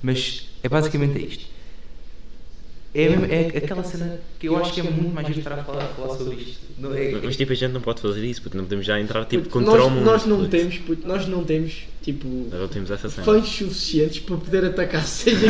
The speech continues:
Speaker 3: quem for, <laughs> sem seres bombardeado na internet e morrer
Speaker 2: O nosso
Speaker 3: nas
Speaker 2: maior
Speaker 3: escolas.
Speaker 2: fã é o J P e o Lourenço, puto, estás a ver? Estás a ver?
Speaker 1: Não, o J P é fixe.
Speaker 2: Sim, o J P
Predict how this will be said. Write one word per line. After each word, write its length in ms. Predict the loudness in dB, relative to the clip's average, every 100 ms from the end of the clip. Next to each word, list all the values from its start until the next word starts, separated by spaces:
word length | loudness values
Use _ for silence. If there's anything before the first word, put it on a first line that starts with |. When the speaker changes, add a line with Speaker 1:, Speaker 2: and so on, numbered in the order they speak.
| 10
Speaker 3:
quem 140 | 10
for, 720 | 10 12 12 10 6 4 2 10
<laughs> 60 |
sem 180 | 12 12
seres 300 | 10 8 10
bombardeado 840 | 12 12 12 12 12 8 6 6 10
na 80 | 12
internet 520 | 12 12 8 8 8 4 2 2 4
e 80 | 6
morrer 420 | 8 8 8 10
Speaker 2:
O 20 |
nosso 180 | 10 8
Speaker 3:
nas 80 | 10
Speaker 2:
maior 200 | 12 10
Speaker 3:
escolas. 120 | 8
Speaker 2:
fã 120 | 10
é 80 | 10
o 60 | 10
J 260 | 6 4
P 140 | 6 8
e 80 | 8
o 40 |
Lourenço, 500 | 8 8 8 4 0
puto, 140 | -2 2
estás 180 | 6 8
a 40 |
ver? 300 | 8 6 4 0
Estás 180 | 0 2
a 40 |
ver? 180 | 4 2
Speaker 1:
Não, 80 | 0
o 20 |
J 140 | -6 -6
P 120 | -6
é 120 | -8
fixe. 340 | -6 -6 -4
Speaker 2:
Sim, 100 | 2 4
o 40 |
J 240 | 4 2
P 80 | 2